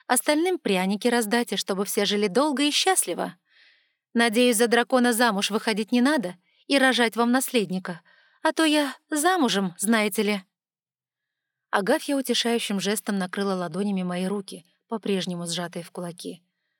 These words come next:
Наташка приобняла за плечи. Феникс подлез к самому лицу и, по птичьи наклонив голову, попытался заглянуть мне в глаза. Я зажмурилась, пытаясь хоть немного привести в порядок мысли.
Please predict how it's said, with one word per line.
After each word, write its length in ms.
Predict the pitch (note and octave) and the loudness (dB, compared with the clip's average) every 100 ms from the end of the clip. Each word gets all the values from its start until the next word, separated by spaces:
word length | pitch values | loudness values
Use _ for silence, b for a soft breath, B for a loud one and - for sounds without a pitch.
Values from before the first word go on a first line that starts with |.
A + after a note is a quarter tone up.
| _ - | _ -4
Наташка 500 | G3+ G3 B3 - C#4+ | -4 0 -2 -2 -6
приобняла 500 | - A3+ F#3+ F#3+ G3 | -2 -2 -2 -2 -2
за 140 | G#3 | -4
плечи. 500 | F#3+ E3+ D#3+ - G3 _ _ _ _ | -8 -12 -10 -12 -14 _ _ _ _
Феникс 480 | _ A3+ A#3 F#3+ - | _ 0 0 -2 -4
подлез 400 | G3+ F3+ F#3+ G3 | -6 -2 -4 -4
к 80 | - | -6
самому 420 | - F#3+ F#3 F#3 | -4 -2 -2 -4
лицу 420 | F#3 F#3+ - G#3+ B B - | -6 -6 -4 -6 B B -12
и, 120 | G3 | -6
по 140 | F#3+ | -6
птичьи 380 | F#3 G#3+ - F#3+ | -4 -6 -6 -8
наклонив 440 | F3 G3 F#3 F#3 | -10 -6 -4 -4
голову, 380 | D#3+ B3+ B3+ A#3+ b b b _ | -2 -4 -2 -4 b b b _
попытался 520 | G3 A3 C#4 D4 B3 | -10 -4 -2 -2 -2
заглянуть 460 | G3 F#3+ F#3+ G#3+ - | -4 -4 -4 -6 -6
мне 120 | G3 | -6
в 40 | |
глаза. 460 | F3 F#3 D#3+ E3 D3+ _ _ _ _ _ _ _ | -4 -4 -4 -8 -14 _ _ _ _ _ _ _
Я 240 | G#3 G3+ | -2 0
зажмурилась, 680 | F#3 G3 F#3 F#3 E3+ F3+ F#3 | 0 -2 -2 -4 -4 -6 -8
пытаясь 360 | - G3 F#3+ F#3+ | -10 -4 -4 -2
хоть 180 | G3+ G3 | -6 -4
немного 340 | F#3 G3 G3 | -2 -2 -4
привести 420 | F#3 F#3+ F#3 - | -4 -6 -4 -6
в 80 | G3 | -6
порядок 380 | F#3+ F#3 F#3 F#3 | -4 -4 -4 -4
мысли. 460 | F#3 E3 - F#3+ | -4 -4 -8 -12